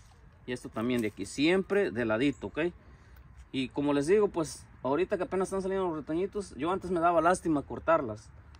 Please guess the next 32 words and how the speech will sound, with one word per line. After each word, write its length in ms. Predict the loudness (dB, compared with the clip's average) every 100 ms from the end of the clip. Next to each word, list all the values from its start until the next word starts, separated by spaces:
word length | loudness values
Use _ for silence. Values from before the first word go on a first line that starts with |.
| -16 -8
pero 160 | -6
ahorita 280 | -6 -6 -6
ya 100 | -4
no, 140 | -4 -6 -14
<laughs> 120 | -6
ahorita 320 | -4 -2 0
ya 120 | 0
sé, 240 | -2 -6 -6 -12 -20 -20 -18 -4
ya 140 | -4
sé 100 | -2
que 100 | -4
como 220 | -4 -6
quiera 260 | -4 -2 0
cuando 280 | -2 -4 -2
vuelven 340 | 0 2 0
a 60 | 0
nacer, 380 | -4 -4 -4 -4 -10 -20 -14
cuando 220 | -6 -4 -2
vuelven 360 | -2 0 0
a, 200 | 0 0
a 160 | 0 -2
retoñar, 540 | -4 -6 -2 0 -2
retoñan 480 | -6 -4 -2 0 0
bien 260 | 2 2 0
hermoso, 460 | 0 0 -2 -4
retoñan 600 | -10 -6 -4 -2 -2 -4
bien 300 | -2 0 0
lindas. 360 | 0 0 -2 -8 -20 -20 -20 -20 -20 -20 -20 -20 -18 -20 -16
Se 180 | 0 4
me 80 | 4
olvidó 280 | 4 4
decirles, 560 | 4 4 2 2 -6